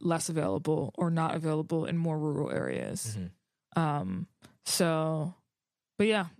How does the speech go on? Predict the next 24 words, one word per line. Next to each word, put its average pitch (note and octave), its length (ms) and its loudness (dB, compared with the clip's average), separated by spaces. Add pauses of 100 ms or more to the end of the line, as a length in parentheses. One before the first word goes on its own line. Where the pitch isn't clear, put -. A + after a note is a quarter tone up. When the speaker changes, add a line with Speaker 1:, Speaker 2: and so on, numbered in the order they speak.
Speaker 1:
I F3 60 2
mean, F3 300 4
I G3 180 4
don't G3+ 160 4
personally F#3 380 2
have D#3 80 -4
a - 20 -12
problem D#3 300 2
with D#3+ 160 2
them, D3+ 180 2
but D#3+ 140 2
I D#3 80 0
could E3 180 0
see F3 560 0 (680)
how F3+ 280 6
and E3+ 140 2
why, D#3+ 460 2 (800)
again, E3 360 2
not F3 200 2
talking F3 180 2
about E3+ 140 0
politicians, E3+ 560 2
'cause D#3+ 160 -2
that, E3 260 0